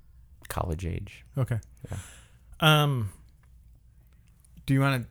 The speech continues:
Speaker 3: answer that in two parts? Just,
Speaker 2: well, I,
Speaker 3: you
Speaker 2: I,
Speaker 3: know.
Speaker 2: as it, well, first of all, no matter how old they are, as a general posture, your number one thing is to listen, listen, listen. Number two is when your mouth opens, it's, "I love you. I'm with you no matter what. No matter what,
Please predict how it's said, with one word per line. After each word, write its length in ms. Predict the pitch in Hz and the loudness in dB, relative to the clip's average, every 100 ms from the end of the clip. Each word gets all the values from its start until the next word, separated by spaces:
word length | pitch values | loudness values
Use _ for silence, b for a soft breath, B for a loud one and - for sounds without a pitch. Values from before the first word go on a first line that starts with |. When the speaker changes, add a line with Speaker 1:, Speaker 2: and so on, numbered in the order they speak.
| 165 | -4
Speaker 3:
answer 240 | 143 120 | 0 0
that 80 | 131 | 0
in 100 | 117 | -2
two 220 | - 127 | -2 -2
parts? 400 | 117 120 123 117 | 0 -2 -2 -4
Just, 140 | - 127 | 2 6
Speaker 2:
well, 160 | 262 | 8
I, 120 | 247 240 | 10 8
Speaker 3:
you 100 | 233 | 8
Speaker 2:
I, 160 | 220 | 6
Speaker 3:
know. 100 | 220 113 | 6 4
Speaker 2:
as 220 | 208 185 | 6 6
it, 160 | 185 180 | 4 6
well, 240 | 175 127 | 8 8
first 260 | 110 156 - | 6 4 4
of 60 | 123 | 2
all, 160 | 120 | 2
no 100 | 127 | 4
matter 160 | 135 120 | 4 4
how 160 | 131 | 6
old 180 | 143 123 | 6 6
they 100 | 117 | 4
are, 160 | 113 113 | 4 2
as 120 | 110 | 0
a 40 | |
general 280 | 117 127 117 | 0 0 0
posture, 760 | 101 131 127 - 123 110 107 104 | -2 0 0 0 -4 -2 -4 -4
your 120 | 123 | -2
number 380 | 117 120 135 135 | 2 4 4 4
one 260 | 123 120 107 | 4 2 2
thing 360 | 117 110 110 | 0 0 0
is 260 | 110 113 - | -2 -4 -4
to 260 | - 113 107 | -4 -4 -2
listen, 500 | 110 123 117 127 120 | -2 0 0 0 0
listen, 280 | 120 110 120 | 0 -2 -2
listen. 260 | 120 - 123 | -4 -2 -4
Number 200 | 117 107 | -2 -4
two 400 | - 135 131 120 | -2 0 2 2
is 120 | 110 | 0
when 140 | 127 | 0
your 120 | 120 | 0
mouth 260 | 117 117 110 | 2 0 0
opens, 360 | 120 120 117 110 | -2 0 -2 -2
it's, 220 | 104 - - | -4 -6 -6
"I 100 | 123 | -4
love 280 | 120 120 | -2 -2
you. 180 | 120 120 | -2 -4
I'm 240 | 120 113 110 - - | -4 -4 -6 -12 -10
with 280 | 143 127 - | -2 -2 0
you 60 | |
no 160 | 123 123 | -2 0
matter 380 | 127 127 127 127 | 0 -2 -2 -2
what. 420 | 120 117 120 110 | -2 0 0 0
No 120 | 120 | 0
matter 240 | 123 120 117 | 0 2 0
what, 420 | 107 123 143 147 | 2 4 4 2